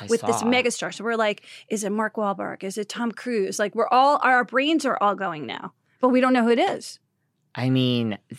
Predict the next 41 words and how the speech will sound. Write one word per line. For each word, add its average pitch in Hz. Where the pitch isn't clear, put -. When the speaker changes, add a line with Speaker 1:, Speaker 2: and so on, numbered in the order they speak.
Speaker 1:
I, 143
I 139
hate, 131
it's 135
just 143
like, 160
it, 135
say 156
who 147
it 127
is 190
already. 101
Speaker 2:
No, 262
she, 233
but 262
she -
can't. 302
I, -
but 359
I 392
thought -
she's 349
at 403
a 370
level 220
she -
probably 190
could. -
And 269
he 311
was 294
married, 220
I 466
think, 453
or 226
in 240
a 226
relationship, 240
and 233
he 208
was, 196